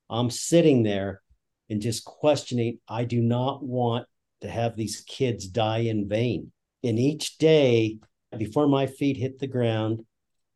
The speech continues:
I go, Cassie Bernal, Stephen Kernow, Corey DePuter,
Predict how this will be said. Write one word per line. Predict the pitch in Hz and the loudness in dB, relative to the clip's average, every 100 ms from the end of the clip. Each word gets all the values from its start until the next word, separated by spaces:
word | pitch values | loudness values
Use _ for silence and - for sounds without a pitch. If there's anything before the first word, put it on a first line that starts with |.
| - | -12
I | 110 | -6
go, | 117 107 | -4 -4
Cassie | - 127 120 - 120 | -2 -2 -2 -2 -2
Bernal, | 123 117 113 110 107 _ _ _ _ _ _ _ _ _ - | 0 0 0 -2 -8 _ _ _ _ _ _ _ _ _ -16
Stephen | - - 127 123 117 | -8 -2 0 0 -2
Kernow, | - 117 107 107 107 - _ _ _ _ _ _ _ _ _ | -2 0 2 0 -4 -10 _ _ _ _ _ _ _ _ _
Corey | - 139 135 135 | -4 2 4 4
DePuter, | 135 135 127 110 110 117 | 2 -2 -4 -2 -2 -6